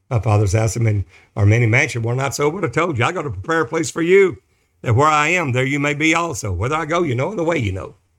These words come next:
Thomas saith to him, "Lord, we know not whither thou goest. How can we know? How can we know whither thou goest? We know not whither thou goest. How can we know the way?" Jesus said, "I am the way, the truth, and the life. No man," watch what he says,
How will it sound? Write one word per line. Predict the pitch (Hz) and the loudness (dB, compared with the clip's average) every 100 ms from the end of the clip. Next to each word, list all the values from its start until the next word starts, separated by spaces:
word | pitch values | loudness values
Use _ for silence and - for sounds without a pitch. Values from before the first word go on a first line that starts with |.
| _ _ _ _ _ | _ _ _ _ _
Thomas | - 98 87 | 2 2 2
saith | - 98 | 0 0
to | 104 | 2
him, | 107 | 2
"Lord, | 104 113 147 | 4 2 2
we | 110 | 2
know | 104 101 | 4 4
not | 101 104 | 2 2
whither | 107 95 | 2 4
thou | 95 | 2
goest. | 107 107 185 - | 2 2 0 0
How | 127 | -2
can | 104 147 | -2 -6
we | |
know? | 151 190 110 95 - _ _ _ _ _ _ _ _ _ _ _ | -4 -4 -4 -8 -16 _ _ _ _ _ _ _ _ _ _ _
How | - 101 | -2 0
can | 113 127 | 0 0
we | 139 | 2
know | 147 101 98 | 2 2 2
whither | 123 113 135 | 2 2 0
thou | 160 | -4
goest? | 151 190 - 131 - | -6 -6 -6 -10 -8
We | 135 | 0
know | 131 107 | 2 2
not | 143 196 | 2 0
whither | 120 101 90 | 2 2 2
thou | 90 | 0
goest. | - - - _ _ - | -8 -14 -16 _ _ -2
How | |
can | 95 104 | 0 2
we | 98 | 4
know | 98 | 4
the | 90 | 2
way?" | 117 - - - _ _ _ _ _ _ _ | 0 -4 -10 -18 _ _ _ _ _ _ _
Jesus | 143 196 147 | -2 0 -4
said, | 139 160 | -2 -2
"I | 165 175 | -2 -2
am | 170 | -2
the | 110 | -2
way, | 113 | -2
the | 127 | -2
truth, | - 143 131 | -4 -4 -4
and | 131 | -4
the | 131 | -2
life. | 113 87 | -2 -2
No | 113 143 214 | 0 2 2
man," | 170 123 123 165 | 0 -2 -2 -4
watch | 113 98 95 | -6 -6 -6
what | 110 | -6
he | 117 | -6
says, | 120 117 104 - | -6 -6 -6 -10